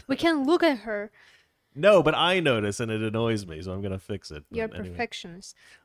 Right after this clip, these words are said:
Speaker 2: I am. Do we have another story, or is that it?
Speaker 1: We do have another story.
Speaker 2: Oh, we have one more story.
Speaker 1: Ex-C I A director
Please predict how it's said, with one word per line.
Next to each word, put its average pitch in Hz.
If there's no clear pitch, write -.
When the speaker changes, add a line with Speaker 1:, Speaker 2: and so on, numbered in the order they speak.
Speaker 2:
I 95
am. 82
Do 139
we 160
have 180
another 185
story, 277
or 120
is 107
that 113
it? 95
Speaker 1:
We 233
do 294
have 302
another 196
story. -
Speaker 2:
Oh, 123
we 101
have 104
one 113
more 135
story. 127
Speaker 1:
Ex-C -
I 247
A 220
director 208